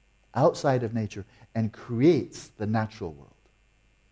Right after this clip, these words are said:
And not only creates it, but imposes laws upon it, which we then call the laws of nature, and the moral laws, Ten Commandments and so forth and so on,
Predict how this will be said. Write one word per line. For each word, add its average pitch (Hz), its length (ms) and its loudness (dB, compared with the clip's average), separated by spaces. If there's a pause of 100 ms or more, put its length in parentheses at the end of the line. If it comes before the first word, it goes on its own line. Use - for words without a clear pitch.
(320)
And 117 80 0
not 170 160 6
only 151 180 2
creates 196 520 2
it, 104 140 -2
but - 140 -4 (160)
imposes 117 520 0
laws 123 340 2
upon 131 300 -2
it, 95 180 -6
which 101 180 -14
we 120 120 0
then 101 220 -6
call 101 200 -2
the 98 100 -4
laws 113 460 0
of 101 240 -6
nature, 113 400 -4 (520)
and 104 160 -4
the 104 80 0
moral 117 540 4
laws, 107 500 -2 (380)
Ten 113 180 -2
Commandments 104 520 -2
and 98 80 -14
so 104 140 -2
forth 101 200 -4
and 101 100 -12
so 165 200 0
on, 117 180 0